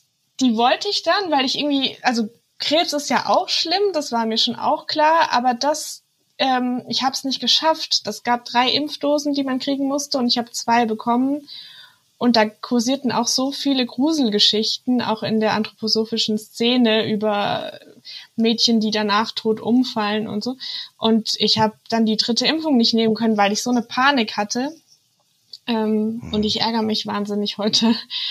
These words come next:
Speaker 1: <laughs> darüber, dass ich da irgendwie weniger gut geschützt bin,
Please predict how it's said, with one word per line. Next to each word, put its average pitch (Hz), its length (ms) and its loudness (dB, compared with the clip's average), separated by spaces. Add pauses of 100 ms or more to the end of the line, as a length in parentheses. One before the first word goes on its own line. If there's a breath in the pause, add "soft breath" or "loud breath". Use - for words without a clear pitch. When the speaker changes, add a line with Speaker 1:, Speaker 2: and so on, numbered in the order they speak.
(120 loud breath)
Speaker 1:
<laughs> - 520 -20
darüber, 214 600 0
dass 220 260 -8
ich - 180 -8
da 214 240 -4
irgendwie 220 240 -2
weniger 240 360 4
gut 226 220 0
geschützt - 560 -2
bin, 220 420 -2